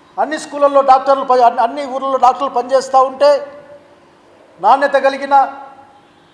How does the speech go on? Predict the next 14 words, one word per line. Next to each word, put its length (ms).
పేద 160
ప్రజల 320
పట్ల 240
ప్రేమ 360
కలిగిన 480
డాక్టర్లు 440
ఉంటే 540
వైద్యం 500
అందరికీ 340
అందుబాటులోకి 600
వస్తుంది, 360
కొద్ది 280
మందికి 360
కాకుండా. 420